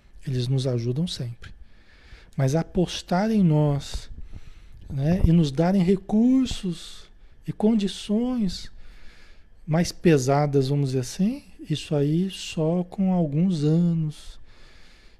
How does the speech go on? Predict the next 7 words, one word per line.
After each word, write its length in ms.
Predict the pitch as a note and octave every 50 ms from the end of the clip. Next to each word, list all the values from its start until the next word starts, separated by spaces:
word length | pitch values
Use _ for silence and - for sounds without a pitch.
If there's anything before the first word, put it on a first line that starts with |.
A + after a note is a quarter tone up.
| - -
em 120 | E3 E3 E3+
que 120 | - -
nós 240 | D3+ D#3 D#3 D3+ D3
demonstremos 1080 | D3 D#3+ E3 E3 E3 E3+ F3 F3 - - - F3 D#3+ D#3+ E3 D#3+ E3 F3 F3+ F#3+ F#3 -
firmeza, 920 | - - - A3 A3+ A#3 G#3+ F3+ D#3+ D3+ D3+ D3 D3 C#3+ C#3+ C3+ C3+ C#3 C#3
disciplina, 920 | C3+ - - - - D3+ - - - - C#3 D3 D3 C#3+ C#3 C3+ C3+ C3 -
constância, 1200 | - - E3+ E3 D3+ - - - - - - E3 D#3 D#3+ D#3 D3+ D3+ D3 - - - - D3 C#3